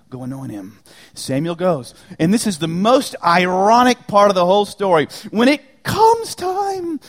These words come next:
to do it, to anoint the next king, Samuel totally blows it. He misses it. It's incredible.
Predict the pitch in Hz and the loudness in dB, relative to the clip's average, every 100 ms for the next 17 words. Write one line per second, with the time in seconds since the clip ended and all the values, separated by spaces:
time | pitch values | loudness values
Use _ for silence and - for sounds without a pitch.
0 | - - 294 294 240 254 294 - 254 254 | -20 -6 -2 0 4 4 2 -2 0 2
1 | 254 285 285 233 220 - - 202 175 131 | 4 4 2 0 -2 -2 -8 -2 -2 -4
2 | - - - - _ _ - - 285 359 | -12 -20 -20 -20 _ _ -14 -2 2 2
3 | 269 214 190 - - 294 311 302 247 285 | 2 0 -4 -12 -10 -8 -6 -6 -6 -4
4 | 320 311 165 113 - - _ _ - - | -4 -4 -10 -12 -12 -12 _ _ -14 -2
5 | 285 285 311 339 277 214 151 - - 277 | 2 4 2 -2 -4 -2 -2 -4 -8 -6
6 | 269 302 - 370 339 214 | -4 -6 0 2 4 2